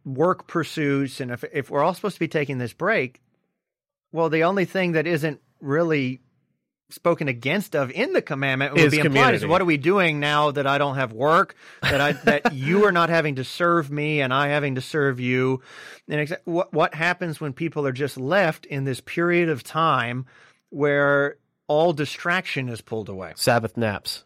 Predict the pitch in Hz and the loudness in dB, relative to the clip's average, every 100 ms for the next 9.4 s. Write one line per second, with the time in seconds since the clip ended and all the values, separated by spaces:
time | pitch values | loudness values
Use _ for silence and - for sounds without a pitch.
0 | _ _ - 107 104 113 - 104 - 117 | _ _ -4 -2 0 -2 0 -4 -4 -6
1 | 101 - - 127 - 123 113 123 113 107 | -2 0 2 0 -2 -4 0 2 4 2
2 | 123 127 113 123 123 123 - - 196 160 | 4 4 4 0 -2 -6 -10 2 6 6
3 | 139 - - 139 - 120 123 - 220 208 | 4 -4 -6 -6 -6 -10 -10 2 4 6
4 | 170 190 175 139 156 123 101 127 113 - | 6 4 4 2 2 0 -4 -16 -18 -10
5 | - 180 165 175 165 - 165 143 120 113 | -2 2 4 4 0 -2 2 2 2 0
6 | 120 147 143 147 170 139 113 156 147 160 | 0 2 4 4 4 4 0 0 4 6
7 | 160 139 127 131 127 117 127 120 131 117 | 6 4 2 0 0 0 2 2 0 2
8 | 135 139 131 - 123 123 120 - 113 _ | 4 4 2 2 2 2 2 -4 -6 _
9 | - 120 110 | 2 2 2